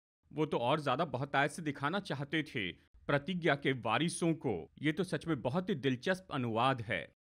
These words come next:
परमेश्वर ने क्यों शपथ ली? ताकि वो मनुष्यों को ये दिखा सके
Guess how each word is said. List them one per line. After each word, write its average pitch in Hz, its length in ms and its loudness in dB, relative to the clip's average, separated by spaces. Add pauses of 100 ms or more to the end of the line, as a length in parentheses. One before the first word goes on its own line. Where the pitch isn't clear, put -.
(280)
परमेश्वर 165 420 2
ने 202 120 0
क्यों 233 160 2
शपथ 165 440 0
ली? 117 240 2 (220)
ताकि 160 280 0
वो 180 120 2
मनुष्यों 170 560 2
को 180 220 2
ये 139 480 2
दिखा 139 460 0
सके 139 680 -2